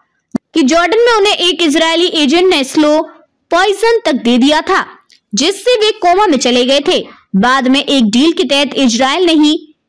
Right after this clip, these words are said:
एंटीडोट देकर उनकी जान बचाई। सुसाइड बॉम्बिंग की शुरुआत की। पन्द्रह साल की उम्र में मुस्लिम ब्रदरहुड में शामिल हुए खालिद मेशाल ने अपना ज्यादातर समय फिलिस्तीन से बाहर मिडिल ईस्ट में बिताया।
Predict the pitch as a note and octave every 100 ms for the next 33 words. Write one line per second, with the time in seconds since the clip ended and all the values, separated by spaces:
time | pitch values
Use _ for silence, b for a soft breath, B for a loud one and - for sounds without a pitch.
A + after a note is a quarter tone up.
0 | _ - E4 G4+ G#4 G4+ C#4+ D4+ B3 A#3
1 | B3+ D4 F#3 - _ _ F#4 A4+ A4+ A4
2 | A4+ C4 A#3 B3+ C#4+ D4 E4+ B3 - F4
3 | F#4+ - G4 A#4 F#4 F4 F4 G4 G4 E4+
4 | - A3 A3+ C4+ C4 F4 A3+ - _ C4
5 | B3+ B3+ B3+ A#3+ A#3+ B3 C#4+ C#4+ C#4 C#4
6 | B3+ - C4 C4+ D4+ - - F#3 B3 E4+
7 | G#4+ A#4 D4+ C#4 B3 C4+ - C#4+ C4 D#4
8 | D#4 E4+ E4+ C4+ C4 C4 A#3 A#3+ C4+ C4
9 | E4 B3 B B B B3 A#3+ B3+ A#3+ A3+
10 | - G#4 G#4+ F4 F4 - B3+ B3+ B B
11 | B _ _ F4+ F#4 F#4+ - G4+ A#4 -
12 | G#4+ D#4 C#4+ D4+ E4 - - - C#4 G4
13 | A4 G4 - E4 F4 G#3+ A3+ B3 B3